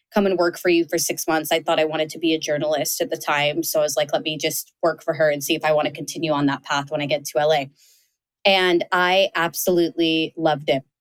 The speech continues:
It was amazing. Every day we were covering different stories. We were going all over the city of Chicago, just seeing so many things. And I love the,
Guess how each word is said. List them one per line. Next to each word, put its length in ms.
It 60
was 160
amazing. 440
Every 240
day 280
we 120
were 100
covering 360
different 260
stories. 560
We 140
were 100
going 280
all 160
over 180
the 80
city 260
of 100
Chicago, 600
just 260
seeing 500
so 280
many 220
things. 320
And 80
I 80
love 380
the, 220